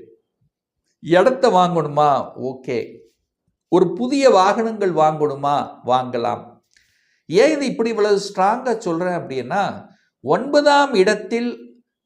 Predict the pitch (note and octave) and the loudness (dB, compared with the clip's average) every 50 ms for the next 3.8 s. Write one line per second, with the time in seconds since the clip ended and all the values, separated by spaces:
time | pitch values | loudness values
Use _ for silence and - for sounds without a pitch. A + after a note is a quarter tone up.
0 | _ _ _ - B2+ D#3 G3+ B3+ C4 - - E4 D#4 C#4+ B3+ A3+ G#3+ G#3+ G#3+ - | _ _ _ 2 4 6 6 4 4 0 -2 -2 0 2 2 0 0 0 -2 -2
1 | - G3+ G3+ G3 G3+ - - - - - E3 E3+ F#3 G#3+ A3+ - B3 A3+ - - | -4 -2 -2 -2 -6 -8 -10 -8 -2 2 2 2 2 2 0 -2 -2 -2 -2 -4
2 | G3 F#3 F#3+ - E3 D#3+ D3+ D3+ D3 - - - D#3 D3+ - A#3 A3+ A3 F#3+ E3+ | -6 -8 -8 -8 -8 -8 -6 -8 -8 -10 -10 -14 -14 -8 -4 -4 -2 -2 -2 -4
3 | D#3+ D3+ D#3+ F3 G3 G#3 G#3+ - - - _ _ _ - D3 C3+ | -4 0 2 2 2 2 0 -6 -16 -20 _ _ _ -14 -10 -8